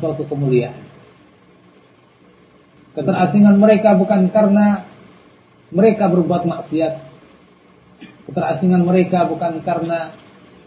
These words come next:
mereka melakukan sesuatu yang berbeda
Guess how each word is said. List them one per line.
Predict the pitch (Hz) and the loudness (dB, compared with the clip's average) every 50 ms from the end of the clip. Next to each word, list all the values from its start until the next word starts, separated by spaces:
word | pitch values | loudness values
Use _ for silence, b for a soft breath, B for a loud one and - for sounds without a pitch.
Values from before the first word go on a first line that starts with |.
| _ _ - | _ _ -4
mereka | 175 180 185 180 165 - 190 175 170 165 | 0 2 2 2 0 0 -2 -2 -2 0
melakukan | 170 170 170 165 - - 185 - 185 175 170 147 | -2 -2 -4 -4 -2 -4 -4 -2 -2 -4 -4 -6
sesuatu | 170 160 - 175 185 180 175 - - 180 | -10 -10 -6 -2 0 0 0 0 -2 -2
yang | 175 165 160 | -4 -4 -6
berbeda | 156 160 151 143 143 147 180 190 170 - 196 196 190 190 - - | -8 -10 -10 -8 -2 0 2 2 2 2 0 0 0 -2 -4 -10